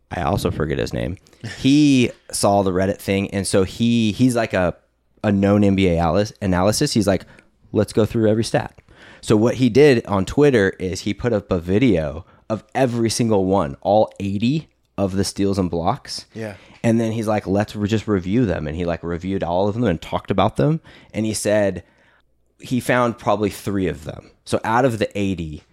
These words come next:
Speaker 1: three of them are probably wrong and they should be changed.
Speaker 2: Okay.
Speaker 1: But that's not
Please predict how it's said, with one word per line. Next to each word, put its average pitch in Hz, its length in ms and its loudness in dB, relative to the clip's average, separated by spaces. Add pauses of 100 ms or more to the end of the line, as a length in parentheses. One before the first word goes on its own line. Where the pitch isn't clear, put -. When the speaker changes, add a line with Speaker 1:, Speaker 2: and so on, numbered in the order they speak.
(160)
Speaker 1:
three 127 360 0
of 113 160 4
them 117 360 2
are 90 140 0
probably 95 580 0
wrong 101 380 2
and 82 140 0
they 82 80 -4
should 85 240 -6
be 85 100 -6
changed. 82 560 -8
Speaker 2:
Okay. 101 220 -16
Speaker 1:
But 107 140 0
that's 117 260 0
not 113 440 -2